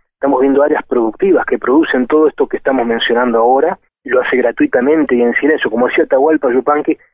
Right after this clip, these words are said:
"Solo la tierra da siempre", y en silencio. Es una, una gran, una de las grandes lecciones para, para que nos da día a día ese mundo natural. Entonces, cuando uno protege, eh, parches de esos espacios,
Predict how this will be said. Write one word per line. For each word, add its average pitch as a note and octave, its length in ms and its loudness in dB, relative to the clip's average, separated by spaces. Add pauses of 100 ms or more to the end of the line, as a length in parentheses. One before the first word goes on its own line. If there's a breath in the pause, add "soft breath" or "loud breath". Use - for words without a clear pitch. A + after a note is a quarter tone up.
(220 soft breath)
"Solo G3 260 0
la E3+ 120 2
tierra D#3 340 0
da A#2 160 0
siempre", A2+ 480 -2 (440)
y B2+ 100 2
en B2 120 0
silencio. A#2 600 -2 (260)
Es A2+ 100 -14
una, A#2+ 280 -2
una A#2+ 140 -2
gran, D#3 400 0
una C3+ 200 0
de A#2+ 60 4
las A2 100 -2
grandes D#3 360 0
lecciones B2 540 0
para, G#2 340 0 (360 soft breath)
para A2+ 520 0
que - 100 -4
nos - 140 -2
da C3 260 0 (240)
día B2+ 200 0
a - 20 2
día A#2+ 420 2
ese A#2+ 220 -4
mundo A#2+ 280 0
natural. G#2+ 520 -4 (260)
Entonces, F3+ 380 -2
cuando E3+ 220 0
uno G3+ 140 2
protege, E3 720 -2 (280)
eh, A#2 200 -2
parches D#3+ 500 -2
de C3+ 80 2
esos - 260 -2
espacios, - 600 -2